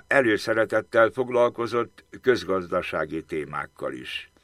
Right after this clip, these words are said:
Ezerhatszázkilencben kiadott a Pénz változásai címet viselő értekezésében az infláció jelenségét és annak romboló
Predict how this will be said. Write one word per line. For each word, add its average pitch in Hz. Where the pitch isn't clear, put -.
Ezerhatszázkilencben 107
kiadott 110
a 104
Pénz 139
változásai 98
címet 113
viselő 117
értekezésében 117
az 104
infláció 117
jelenségét 127
és 101
annak 127
romboló 127